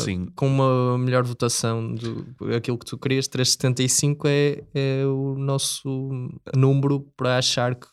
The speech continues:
Speaker 2: que a cia, de zero a dez, que a cia barra F B I.
Speaker 1: Mas mais F B I.
Speaker 2: Sim, mais F B I, P J, eh, mataram a médio. Ahm,
Speaker 1: Patrulha Pata. <laughs>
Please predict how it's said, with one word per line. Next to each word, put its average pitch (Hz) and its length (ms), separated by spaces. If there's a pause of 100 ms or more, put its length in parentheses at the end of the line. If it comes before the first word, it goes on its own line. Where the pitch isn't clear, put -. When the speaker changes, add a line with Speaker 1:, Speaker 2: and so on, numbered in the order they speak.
(140)
Speaker 2:
que 117 100
a 110 40
cia, 110 540
de 120 120
zero 117 220
a - 20
dez, 113 520
que - 60
a 120 60
cia 117 420
barra 110 340
F 110 220
B 117 100
I. 117 260 (200)
Speaker 1:
Mas 156 160
mais 107 240
F 104 220
B 101 160
I. 87 60 (760)
Speaker 2:
Sim, 113 220
mais 113 260
F 113 220
B 117 120
I, 120 360 (800)
P 110 120
J, 120 440
eh, 117 100 (1160)
mataram 120 500
a 123 40
médio. 127 360 (220)
Ahm, 147 560 (400)
Speaker 1:
Patrulha 110 360
Pata. 120 440 (320)
<laughs> - 480